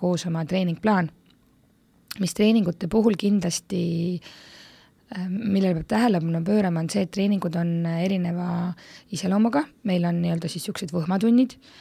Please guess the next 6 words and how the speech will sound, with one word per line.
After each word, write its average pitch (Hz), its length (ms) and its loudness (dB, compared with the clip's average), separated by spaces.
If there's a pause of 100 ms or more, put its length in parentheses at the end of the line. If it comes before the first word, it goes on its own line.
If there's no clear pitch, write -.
(200)
või 147 160 -2
võhmatrennid, 208 680 2 (500)
meil 170 240 0
on, 165 200 0 (120)
äh, 165 380 -4 (180)
jõutreeningud, 196 880 2